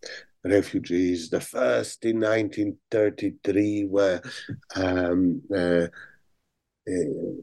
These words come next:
fleeing Germany, mostly because, uh, um, they were political opponents of, uh, Nazis. So there were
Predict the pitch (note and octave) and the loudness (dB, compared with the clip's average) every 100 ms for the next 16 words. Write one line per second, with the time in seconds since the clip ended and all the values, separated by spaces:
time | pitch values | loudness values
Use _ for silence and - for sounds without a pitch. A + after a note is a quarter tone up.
0 | - _ C3+ C#3+ B2+ A2+ G#2 A2 B2+ B2 | -18 _ -4 -2 0 -2 -2 0 2 2
1 | A2 G2+ G2+ A2 - - _ F2+ G2+ A#2+ | 0 0 0 -2 -4 -20 _ -8 2 2
2 | A#2+ - A2 G#2 G2 - G#2+ G#2+ G2+ E2 | 2 -2 -2 0 0 0 0 2 0 0
3 | G2 G2 F#2+ F2 - - _ _ - - | 0 2 0 -2 -8 -20 _ _ -20 -8
4 | F#2 F2+ F2+ F2+ F#2 F#2 F2+ - A#2 D#3 | -4 -2 -2 -2 0 0 0 0 2 2
5 | D3 C#3+ G2+ F2 E2+ - F#2+ F#2+ F2+ D#2+ | 0 -2 -2 0 -4 0 2 4 2 0
6 | D2+ - - - _ F#2 F2+ E2+ - _ | -2 -6 -8 -10 _ 0 2 2 -2 _
7 | _ _ _ _ - F2 E2+ E2 D#2 _ | _ _ _ _ -6 0 2 2 0 _
8 | - G2 G2+ G2 - G2 G#2+ A#2 - - | -6 0 2 2 -2 0 2 2 -4 -20
9 | _ _ _ _ _ _ _ _ - F#2+ | _ _ _ _ _ _ _ _ -2 -2
10 | E2 - F#2 F#2 F2+ E2+ | 0 0 0 2 2 0